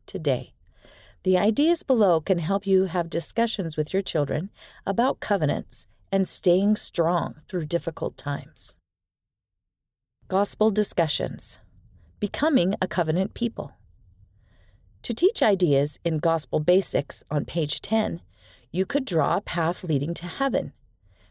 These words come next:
Place markers along the path representing essential ordinances like baptism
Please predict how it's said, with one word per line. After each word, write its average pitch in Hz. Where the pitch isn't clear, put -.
Place 156
markers 208
along 147
the -
path -
representing 160
essential 202
ordinances 175
like 196
baptism 220